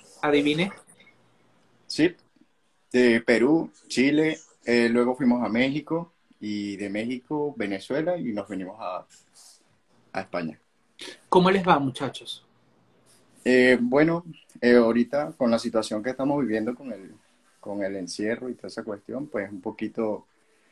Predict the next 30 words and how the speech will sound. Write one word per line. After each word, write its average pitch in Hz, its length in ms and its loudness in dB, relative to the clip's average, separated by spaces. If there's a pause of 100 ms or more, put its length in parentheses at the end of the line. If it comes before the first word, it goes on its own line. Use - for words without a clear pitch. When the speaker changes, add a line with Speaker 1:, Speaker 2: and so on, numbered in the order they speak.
(420)
Speaker 2:
eh, 104 440 -2
fastidiado, 110 920 0
a 104 40 -2
veces 104 480 -6 (440)
uno 98 440 -12
se - 220 -12
desespera, 101 680 -6
pero 95 200 -10
bueno, 92 240 -10
hay 92 60 -14
que - 160 -18
tener 92 260 -12
paciencia. 95 580 -12
Speaker 1:
Que 180 140 8
se 180 160 6
aceptan 170 480 2
tríos. 175 680 2 (1900)
Speaker 2:
Sí. 110 260 -8 (140)
<laughs> 151 80 4 (1800)
Speaker 1:
Ahí 143 200 2
hay 160 120 4
más 180 160 2
de 196 100 2
uno 202 200 -2
que 220 140 -2
quiere 165 240 0
trío 180 280 2
allí. 185 320 0
¿Se - 160 2
aceptan? 143 720 -2